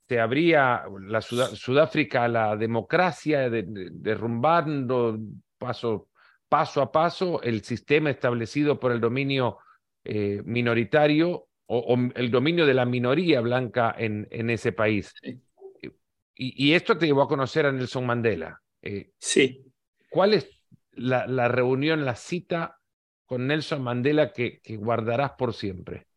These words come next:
Speaker 2: Bueno, lo más extraordinario fue, bueno, cada, cada encuentro tiene su,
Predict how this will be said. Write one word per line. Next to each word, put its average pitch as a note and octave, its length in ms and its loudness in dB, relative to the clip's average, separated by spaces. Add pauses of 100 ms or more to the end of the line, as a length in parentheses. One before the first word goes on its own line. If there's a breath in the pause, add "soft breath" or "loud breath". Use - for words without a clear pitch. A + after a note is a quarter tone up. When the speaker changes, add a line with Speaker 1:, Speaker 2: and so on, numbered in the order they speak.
(1900)
Speaker 2:
Bueno, G3 180 8
lo F#3+ 40 8
más A#3+ 180 8
extraordinario G3+ 920 10
fue, F#3 760 4 (100)
bueno, F3 240 -12 (340)
cada, A#3+ 380 8
cada A#3 260 8
encuentro G#3+ 580 4
tiene F3+ 360 0
su, D#3+ 760 4